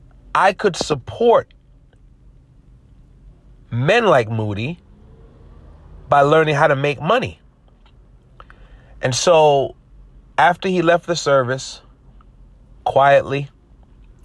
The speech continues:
walking down the street, he says, "Oh God, if you will allow me to make money, to be used for your service,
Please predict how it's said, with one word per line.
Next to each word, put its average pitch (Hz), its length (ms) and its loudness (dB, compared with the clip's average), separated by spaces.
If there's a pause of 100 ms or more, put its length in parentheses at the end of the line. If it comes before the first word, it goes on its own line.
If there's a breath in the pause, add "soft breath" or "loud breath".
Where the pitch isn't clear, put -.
(160)
walking 143 360 0
down 135 200 2
the 131 80 -6
street, 117 340 -4 (1700)
he 131 120 -8
says, 120 680 0 (680)
"Oh 156 180 2
God, 123 480 2 (1300)
if 120 180 -6
you 165 100 -2
will 180 200 4
allow 143 320 4
me 147 180 -4
to 131 60 -4
make 139 260 -4
money, 117 380 -4
to - 1200 -8
be 127 80 -2
used 175 480 0
for 151 80 -4
your 156 240 2
service, 113 680 -2